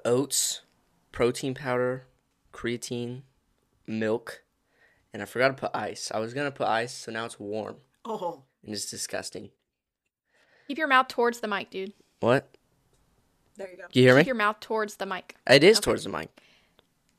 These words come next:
Speaker 3: Okay, good. Um, let's see. Did you work out today?
Speaker 1: I did. I did work out.
Speaker 3: What'd you work?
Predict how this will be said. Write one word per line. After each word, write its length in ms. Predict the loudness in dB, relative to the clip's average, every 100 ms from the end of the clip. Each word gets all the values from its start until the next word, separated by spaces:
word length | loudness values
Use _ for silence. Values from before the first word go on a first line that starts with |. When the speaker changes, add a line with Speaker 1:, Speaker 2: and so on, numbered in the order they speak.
| -6
Speaker 3:
Okay, 200 | -4 -2
good. 120 | -6 -8 _ _ -4 2
Um, 500 | 4 4 4 2 -2 -6 _ -2
let's 180 | -2 -2
see. 500 | -8 -6 -2 -2 -2
Did 200 | -6 -4
you 80 | -2
work 160 | 0
out 160 | 0 0
today? 320 | 0 0 -2 _ _ _ _ 2
Speaker 1:
I 40 |
did. 280 | 8 8 6 -6
I 60 |
did 100 | -4
work 180 | -2 0
out. 180 | 0 -2 _ _ _ _ _ _ _ _ _ _ _ _
Speaker 3:
What'd 200 | -2 -2
you 120 | -2 0
work? 340 | 0 -2 -6